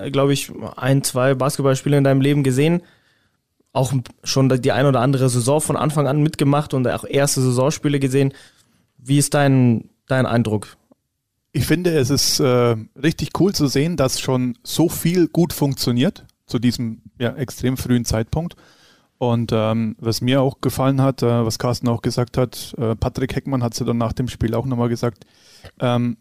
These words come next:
Speaker 2: diesen Moment ganz einfach, ja, als Hamburg wieder rankam, sogar in Führung gegangen ist, dann einfach eiskalt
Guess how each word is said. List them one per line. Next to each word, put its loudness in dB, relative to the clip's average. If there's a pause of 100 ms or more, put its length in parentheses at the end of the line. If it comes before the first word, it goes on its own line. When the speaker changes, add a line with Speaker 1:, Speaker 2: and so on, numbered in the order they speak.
(240)
Speaker 2:
diesen 0
Moment 0
ganz 0
einfach, -4 (340)
ja, 0 (120)
als -2
Hamburg -2
wieder 0
rankam, -2
sogar -2
in -2
Führung 0
gegangen 0
ist, 0
dann 0
einfach -2 (680)
eiskalt -2